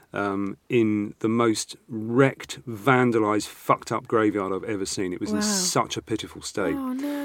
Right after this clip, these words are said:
Speaker 1: And then I found my great-grandfather's grave, and he died, um, out in, uh, in France during the First World War. So
Speaker 2: Oh,
Speaker 1: his is
Speaker 2: wow.
Speaker 1: in one of the Commonwealth Grave,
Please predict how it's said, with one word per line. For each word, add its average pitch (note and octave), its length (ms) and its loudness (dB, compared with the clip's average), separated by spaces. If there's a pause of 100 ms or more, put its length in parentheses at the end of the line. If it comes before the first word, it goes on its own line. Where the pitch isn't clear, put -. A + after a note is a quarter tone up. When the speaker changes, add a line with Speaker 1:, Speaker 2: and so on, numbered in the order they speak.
(220)
Speaker 1:
And C3 80 4
then C3+ 80 8
I C3+ 60 6
found C#3+ 200 4
my C3+ 120 6
great-grandfather's C3 880 2
grave, F2 380 -6
and G#2+ 100 -6
he C#3+ 160 0
died, A2+ 560 4
um, G2+ 720 -4
out G#2 400 -4 (120)
in, G#2 460 -2
uh, G2+ 440 -4 (920)
in G#2+ 200 2
France G2 500 4
during G2+ 160 -2
the F#2 60 -10
First G#2 260 0
World G2 160 0
War. G#2+ 220 0
So F#2+ 120 -4
Speaker 2:
Oh, - 20 -2
Speaker 1:
his A2+ 220 2
is A2+ 120 -2
Speaker 2:
wow. A2+ 60 2
Speaker 1:
in A2 80 0
one G#2+ 120 2
of F#2+ 100 -4
the G2+ 180 0
Commonwealth G#2 520 -2
Grave, A#2 440 4